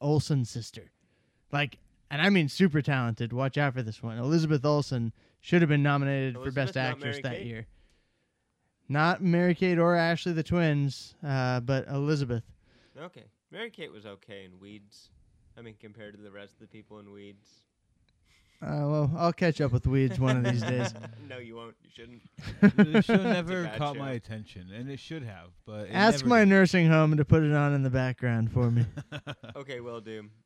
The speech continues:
Speaker 2: you know, you might get one of your last boners.
Speaker 1: <laughs> Yeah, no, no, I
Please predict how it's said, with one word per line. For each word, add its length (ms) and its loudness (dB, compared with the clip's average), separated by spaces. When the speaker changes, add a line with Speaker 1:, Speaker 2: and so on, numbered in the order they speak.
Speaker 2:
you 120 -20
know, 180 -20
you 120 -20
might 160 -20
get 180 -20
one 140 -20
of 60 -20
your 140 -20
last 360 -20
boners. 320 -20
Speaker 1:
<laughs> 420 0
Yeah, 300 -6
no, 160 -6
no, 220 -4
I 100 -12